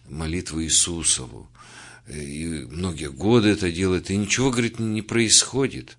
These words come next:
Тогда и митрополит даёт совет помолчать. Вот придите, говорит, д-, домой, сядьте и просто помолчите.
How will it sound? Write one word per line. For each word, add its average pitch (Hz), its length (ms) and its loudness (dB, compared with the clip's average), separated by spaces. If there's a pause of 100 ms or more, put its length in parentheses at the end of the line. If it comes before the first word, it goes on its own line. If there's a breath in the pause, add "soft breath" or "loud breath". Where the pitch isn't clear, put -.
Тогда 90 300 4
и 92 80 6
митрополит 82 600 -2
даёт 80 300 -2
совет 85 540 2
помолчать. 113 840 0 (140)
Вот 98 100 -10
придите, 160 460 -2
говорит, 85 400 -2
д-, 87 160 -2
домой, 85 440 -4
сядьте 135 480 0
и 73 260 -4
просто 139 500 -4
помолчите. 101 720 -6